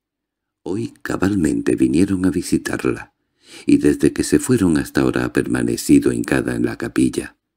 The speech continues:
como anonadada por una meditación sin fin. Se vuelve como demente cada vez que vienen las únicas personas que la visitan, y la que dijo estas palabras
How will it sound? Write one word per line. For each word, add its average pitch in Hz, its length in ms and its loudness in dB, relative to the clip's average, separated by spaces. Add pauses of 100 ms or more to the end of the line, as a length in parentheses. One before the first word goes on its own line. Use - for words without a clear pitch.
(560)
como 65 440 -2
anonadada 64 960 -4
por 73 220 2
una 76 240 -2
meditación 62 760 -2
sin - 260 -4
fin. - 420 -4 (2000)
Se - 180 -10
vuelve 110 520 0
como 64 440 0
demente 64 640 -2
cada 64 300 -4
vez 73 220 0
que 69 160 2
vienen 65 440 4
las - 200 -8
únicas 90 420 2
personas 62 580 -4
que 65 180 2
la 60 120 -2
visitan, - 600 -2 (1080)
y - 160 6
la 62 220 -2
que 65 160 -6
dijo 95 340 0
estas - 280 -6
palabras - 640 -6